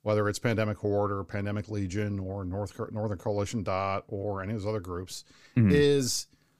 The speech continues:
Speaker 1: they don't like playing the propaganda game. They've never liked playing the propaganda game. But it's such a huge part of eve. And if, if, if history is written,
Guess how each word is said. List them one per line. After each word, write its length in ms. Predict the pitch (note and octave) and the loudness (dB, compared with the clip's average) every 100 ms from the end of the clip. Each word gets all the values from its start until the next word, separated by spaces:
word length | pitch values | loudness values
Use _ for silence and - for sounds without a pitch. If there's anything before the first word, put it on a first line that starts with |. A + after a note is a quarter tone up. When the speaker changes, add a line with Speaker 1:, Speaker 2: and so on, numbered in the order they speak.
| _ _ _ _ _ _ _ _ _ _ _ _ _ A2 | _ _ _ _ _ _ _ _ _ _ _ _ _ -2
Speaker 1:
they 140 | F3+ | 4
don't 200 | G3+ A3+ | 4 4
like 220 | D#3+ F#3+ - | 2 0 2
playing 260 | F#3 F#3+ | 0 2
the 60 | E3 | 2
propaganda 640 | - D3+ D3+ C3+ E3+ F3+ | 2 0 0 -2 -2 -2
game. 220 | - - A#2 | -6 -8 -2
They've 160 | A2+ | 2
never 240 | C#3 F3+ G3 | 2 2 2
liked 200 | E3 - | 0 0
playing 180 | C#3 | 0
the 80 | B2 | 0
propaganda 540 | - A2 G2 G#2 B2 A#2+ | -2 -6 -6 -10 -10 -12
game. 140 | - | -4
But 100 | A3 | 0
it's 140 | B3 - | 2 2
such 220 | C4+ B3 | 0 0
a 40 | |
huge 380 | G#3+ A#3+ B3+ - | 0 4 4 2
part 260 | - A3+ A3+ | 2 4 4
of 100 | F3+ | 2
eve. 340 | G#3+ A3+ F3 - - - _ | 0 0 -2 -6 -20 -20 _
And 280 | D#3+ E3 E3+ | 0 2 2
if, 240 | D#3 D3+ - _ - | 2 0 -4 _ 0
if, 480 | D#3 D#3 C#3+ - - | 0 4 2 2 0
if 400 | C#3+ C3+ - - _ _ - | 2 2 -2 -10 _ _ 2
history 480 | A3 - A3+ A3+ | 2 2 0 4
is 180 | F#3 A2 | 4 2
written, 460 | G2+ F3+ E3 E3 | 0 0 2 -2